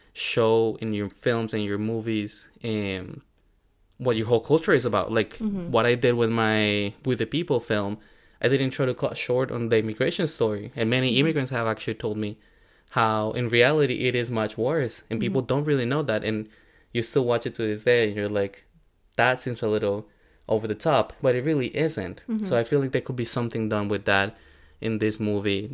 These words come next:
Speaker 1: that
Speaker 2: Yeah.
Speaker 1: it seems a little over the top, but in reality it's just
Speaker 2: Mm-hmm.
Speaker 1: how Indians live their life in America or something like that.
Speaker 2: Mm-hmm. Yeah, I think horror as, like, a genre is known as, like,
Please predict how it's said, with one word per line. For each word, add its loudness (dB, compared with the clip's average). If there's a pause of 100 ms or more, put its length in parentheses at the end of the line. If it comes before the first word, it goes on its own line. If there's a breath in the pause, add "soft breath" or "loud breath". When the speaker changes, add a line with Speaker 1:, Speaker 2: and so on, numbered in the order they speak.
Speaker 1:
that 2
Speaker 2:
Yeah. -6
Speaker 1:
it -6
seems -2
a 0
little 4
over 2
the 0
top, 0
but 0
in -4
reality 0
it's -6
just -4
Speaker 2:
Mm-hmm. -8 (420 loud breath)
Speaker 1:
how -2
Indians -2
live -4
their 2
life 0
in -4
America -2
or -4
something -10
like -6
that. -2
Speaker 2:
Mm-hmm. -20 (100)
Yeah, -2
I -4
think -2 (1160 soft breath)
horror 2
as, 2
like, -2
a 0
genre 0
is -4
known -2
as, -8
like, -6